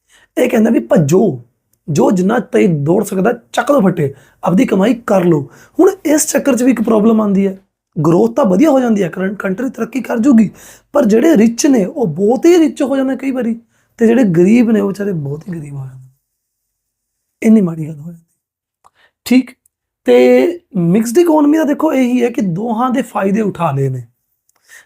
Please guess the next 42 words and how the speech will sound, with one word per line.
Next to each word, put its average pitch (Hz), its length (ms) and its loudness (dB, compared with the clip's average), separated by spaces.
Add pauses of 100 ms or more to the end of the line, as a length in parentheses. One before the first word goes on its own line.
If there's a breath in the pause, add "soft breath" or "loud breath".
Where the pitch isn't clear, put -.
ਮਿਕਸਡ 220 260 4
ਇਕਨੋਮੀ 226 340 0
'ਚ - 100 -6
ਸੋਸ਼ਲੀ 214 520 -6 (200)
ਮਤਲਬ 170 380 -6
ਸੁਸਾਇਟੀ 160 480 -2
ਵੀ 247 100 2
ਅੱਗੇ 240 140 0
ਵਧੂਗੀ, 240 300 2
ਇਕੱਠੇ 180 300 -4
ਵੀ 220 60 4
ਵਧਾਂਗੇ, 254 480 0 (340 loud breath)
ਪਰ 277 100 4
ਉਂਝ 277 160 4
ਕੰਟਰੀ 156 360 -4
ਵੀ 143 80 -6
ਗਰੋ 156 220 -2
ਕਰੂਗੀ, 160 360 -4 (500)
ਕਿਉਂਕਿ 185 160 0
ਤੇਜ਼ੀ 170 360 0
ਨਾਲ 190 220 2
ਪ੍ਰਾਈਵੇਟ 165 260 -2
ਸੈਕਟਰ 165 260 -8
ਨੂੰ 180 120 -4
ਗਰੋ 160 160 -4
ਕਰਨ 165 180 -6
ਦਾ 180 80 -6
ਮੌਕਾ 160 320 -4
ਦਿੱਤਾ 170 260 -2
ਜਾ 170 180 -6
ਰਿਹਾ 175 140 -8
ਹੈ। 170 60 -16 (380 loud breath)
ਪਰ 269 200 0 (100)
ਇਸ 285 300 0
ਦੇ 294 180 0
ਵਿੱਚ 240 280 -2
ਵੀ 277 260 0
ਇੱਕ - 380 -8 (160)
ਦਿੱਕਤ 175 360 0
ਆ 151 100 0
ਜਾਂਦੀ 143 340 -6
ਹੈ। 139 160 -10